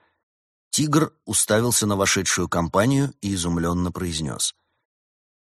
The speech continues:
"Вы что, на поезде прибыли?" "Нет, на парашюте", не моргнув глазом, ответил Константин.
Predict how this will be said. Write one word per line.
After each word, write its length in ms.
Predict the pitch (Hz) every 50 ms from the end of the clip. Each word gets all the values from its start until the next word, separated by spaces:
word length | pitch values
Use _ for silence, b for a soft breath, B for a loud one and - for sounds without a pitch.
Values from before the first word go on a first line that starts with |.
| _ _ _ _ _ _ _ _ _ -
"Вы 300 | - - 98 110 107 127
что, 520 | - - - - 180 180 185 - - - - _ _ _ _ _ _ _ _ _ -
на 220 | - - 143 240
поезде 680 | - - - 113 151 185 214 226 185 185 185 233 247
прибыли?" 720 | - - 220 220 208 156 110 104 92 76 71 - - - _ _ _ _ _ _ _ _ _ _ _ _ _ _ _ _ _ _ _ _ -
"Нет, 400 | 92 107 117 95 69 62 _ _ _ _ _ _ _ -
на 120 | - 107
парашюте", 760 | 90 - 139 151 160 147 - - 127 92 69 - - - - _ _ _ _ _ _
не 120 | - 92 98
моргнув 420 | 98 95 92 85 92 92 87 82
глазом, 380 | 82 104 117 127 113 107 92 87
ответил 340 | 80 90 92 85 95 85
Константин. 600 | - - 82 - - 85 82 76 - - 62 -